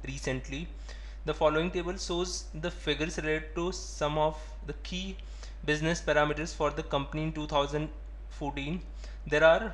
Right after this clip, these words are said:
four parameters: annual sales, which is given in rupee, margin percentage, number of employees, annual em-, salary per employee. The sales of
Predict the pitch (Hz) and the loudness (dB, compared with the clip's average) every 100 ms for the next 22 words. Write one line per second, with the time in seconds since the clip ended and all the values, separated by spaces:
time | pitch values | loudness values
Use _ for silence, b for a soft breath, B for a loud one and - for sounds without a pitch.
0 | - - 175 180 160 151 151 147 180 - | -6 -2 -2 2 6 6 4 0 -6 -2
1 | 143 143 160 - 147 151 196 - - - | 0 2 0 0 0 0 -2 -6 -8 -10
2 | - - - - - - - - - - | -10 -12 -12 -12 -12 -12 -12 -12 -10 -6
3 | 139 151 147 147 151 160 - B B B | -6 -4 -2 2 4 2 -2 B B B
4 | B - 143 143 143 151 185 185 - 135 | B -2 0 0 2 0 0 -2 -2 4
5 | 135 135 151 160 147 160 143 147 156 208 | 6 6 2 0 -2 0 0 2 0 0
6 | - - B B - 143 139 147 151 151 | -6 -8 B B -6 -2 2 6 6 6
7 | 147 139 139 147 165 - - - - - | 2 0 0 0 -2 -6 -10 -12 -12 -2
8 | 143 143 156 151 147 - - - - 139 | 2 4 4 4 2 -6 -12 -10 0 2
9 | 139 151 156 156 151 143 139 139 135 175 | 2 0 0 2 2 2 2 4 4 2
10 | - - - - - - - - - - | -2 -10 -10 -10 -10 -10 -10 -10 -10 -10
11 | - - - - B B B B - - | -10 -10 -10 -10 B B B B -10 -10
12 | - - - 151 170 170 208 196 170 180 | -10 -10 -6 -2 2 2 4 6 6 6